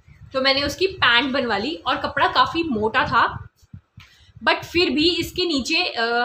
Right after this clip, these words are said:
आपको lining लगानी ही पड़ेगी, तो मैंने cotton की lining लगवाई है। इस तरह से Pocket वाला बनवाया है, एक pocket है इसके अंदर, तो आप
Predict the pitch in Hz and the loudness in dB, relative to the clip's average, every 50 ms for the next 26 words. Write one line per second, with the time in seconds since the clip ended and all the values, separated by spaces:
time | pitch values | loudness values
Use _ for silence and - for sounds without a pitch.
0 | - - 254 254 - - 339 339 370 - - - - _ _ _ _ - 247 247 | 0 0 0 -2 -2 -2 -2 0 0 0 -2 -6 -14 _ _ _ _ -12 -2 0
1 | 254 262 254 254 285 349 381 339 285 247 226 214 220 277 302 339 359 - 285 226 | 2 4 4 4 2 2 0 2 4 4 4 4 4 2 -2 -2 -2 -2 0 0
2 | 214 202 202 277 349 339 339 285 254 233 254 269 269 233 233 - 254 285 294 330 | 2 0 0 -2 -2 -4 -4 -4 -2 -2 0 0 0 0 0 0 -4 -4 -4 -2
3 | 320 285 247 220 233 247 240 233 226 214 214 202 202 214 262 359 - - _ _ | 0 0 2 2 0 -2 -2 -2 -2 0 0 0 0 0 -2 -2 -4 -10 _ _
4 | _ _ - - - - - - - - _ - - - - _ _ - - - | _ _ -20 -20 -20 -20 -20 -20 -20 -20 _ -20 -20 -20 -20 _ _ -20 -20 -20
5 | _ _ _ _ 208 220 - - 240 220 233 233 - 294 381 - - _ _ _ | _ _ _ _ -14 -10 -4 -2 -2 -2 -2 -2 -6 -8 -8 -8 -12 _ _ _
6 | - - - - _ _ - - - - 269 247 - - 359 - 349 330 311 320 | -20 -20 -20 -20 _ _ -18 -16 -8 -4 -4 -2 -2 -2 -2 0 2 4 4 4
7 | 311 277 285 269 254 247 226 220 220 262 285 269 277 370 - - - - - _ | 4 4 2 2 2 2 4 4 4 2 2 0 -2 -2 -4 -6 -10 -10 -12 _
8 | _ - - _ _ _ _ _ _ _ - 240 254 262 262 - - 247 247 247 | _ -20 -20 _ _ _ _ _ _ _ -2 0 0 0 -2 -4 -4 -4 -4 -2
9 | 269 262 - - 254 233 262 339 330 - - 269 247 233 226 247 330 349 - - | -4 -6 -4 -4 -2 0 0 -2 -2 -4 -4 -2 -2 0 -2 -2 -4 -4 -6 -12
10 | _ _ _ _ _ _ _ _ - - 247 233 208 254 269 - | _ _ _ _ _ _ _ _ -4 -2 0 2 2 2 2 2